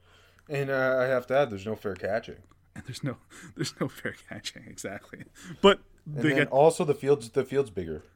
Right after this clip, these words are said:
Speaker 2: And the field's bigger, but the, but the uprights are closer.
Speaker 1: Yeah. Good point, good point.
Speaker 2: <laughs>
Speaker 1: Um, okay, you wanna rip through our top five return specialists, uh, and then we'll jump to the A F C, N F C West?
Speaker 2: Yeah, uh,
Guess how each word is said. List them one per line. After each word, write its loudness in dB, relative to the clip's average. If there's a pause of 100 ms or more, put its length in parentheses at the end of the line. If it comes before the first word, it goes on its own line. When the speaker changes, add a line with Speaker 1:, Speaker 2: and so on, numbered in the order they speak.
Speaker 2:
And -8
the -6
field's -4
bigger, -4 (120)
but 2
the, 4
but -2
the 0
uprights -2
are -8
closer. -10 (1500)
Speaker 1:
Yeah. 0 (600)
Good -8
point, -6
good -10
point. -10
Speaker 2:
<laughs> -8
Speaker 1:
Um, 8
okay, 4
you 2
wanna 0 (300)
rip -2
through -2
our 4
top -4
five -2
return -6
specialists, -6
uh, -2
and -8
then -8
we'll -6
jump -10
to -12
the -6
A -2
F -10
C, -10
N -8
F -14
C -16
West? -12
Speaker 2:
Yeah, 0 (100)
uh, -2